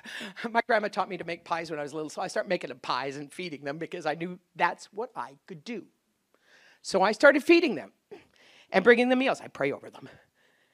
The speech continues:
"Jesus, oh, bless them. Take them food, take them food." Now, I'd known him for some time. And so finally, in one of these <laughs> escapades, I said, "Look, I gotta tell you why I'm <laughs> feeding you, why I'm bringing you pie. It's not just 'cause I, I care about you, but I care about your soul."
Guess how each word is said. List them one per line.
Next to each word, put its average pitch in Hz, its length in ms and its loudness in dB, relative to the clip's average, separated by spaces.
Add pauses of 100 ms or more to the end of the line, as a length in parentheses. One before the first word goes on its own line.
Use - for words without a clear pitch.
"Jesus, 143 320 -12
oh, - 260 -20
bless - 180 -20
them. - 100 -18 (100)
Take 170 140 -10
them 139 100 -18
food, 135 260 -20
take 160 140 -10
them 147 100 -16
food." 170 160 -8
Now, 226 200 0
I'd 392 140 -2
known 226 200 -2
him 185 80 -6
for 143 140 -12
some 139 200 -14
time. 147 260 -12 (460)
And 226 140 2
so 240 160 4
finally, 453 460 0
in 269 100 -4
one 262 140 0
of 247 60 -4
these 226 280 -6 (280)
<laughs> - 280 -10
escapades, 185 720 0
I 175 100 0
said, 170 220 -4
"Look, 247 280 4 (100)
I 240 80 10
gotta 254 220 6
tell 320 240 4
you 330 140 2
why 294 180 8
I'm 247 100 6
<laughs> - 20 -14
feeding 240 360 2
you, 233 120 0 (640)
why 269 240 8
I'm 254 100 2
bringing 247 260 2
you 233 60 -4
pie. 196 340 4 (360)
It's 220 120 6
not 247 200 4
just 262 160 -4
'cause 233 200 2
I, 214 160 0
I 180 100 -4
care 190 200 -4
about 175 200 -4
you, 180 120 -6
but 160 200 -2
I 147 80 -2
care 175 320 -8
about 151 240 -6
your 123 140 -14
soul." 113 380 -16